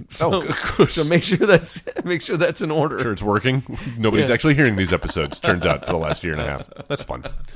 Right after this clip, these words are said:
Speaker 2: Please subscribe, tell your friends, uh, and, uh, visit us on editing bay dot com.
Speaker 1: Very cool. Um, guys, if you wouldn't be so kind as to leave us a, uh, five-star rating and review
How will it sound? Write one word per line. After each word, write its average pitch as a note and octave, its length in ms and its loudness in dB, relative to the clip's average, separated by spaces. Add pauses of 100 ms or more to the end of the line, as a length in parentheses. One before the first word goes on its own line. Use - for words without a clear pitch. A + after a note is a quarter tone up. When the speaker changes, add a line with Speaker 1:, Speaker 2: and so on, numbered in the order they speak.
(640)
Speaker 2:
Please G#3 160 4
subscribe, F3+ 600 6 (160)
tell G#3 120 4
your E3+ 80 6
friends, G#3 680 0
uh, E3+ 380 4
and, F3 180 0
uh, E3+ 160 6
visit F#3 260 0
us F#3 260 -2
on E3 540 0
editing B2 280 0
bay G#2+ 100 2
dot E2+ 180 -2
com. - 160 -16 (240)
Speaker 1:
Very F#3 260 4
cool. G2+ 360 -4
Um, C3 720 2
guys, D3+ 300 -4
if B2+ 140 -14
you D#3+ 160 -8
wouldn't D3 260 -4
be C3+ 560 -6
so F#3+ 340 -6
kind F#2 420 -12
as A2+ 240 -12
to - 80 -14
leave A2+ 200 -8
us A2 220 -8 (100)
a, G#2 260 -10
uh, F#2 80 -12
five-star A#2 560 -10
rating A2+ 420 -10
and F2+ 200 -14
review C3 500 -6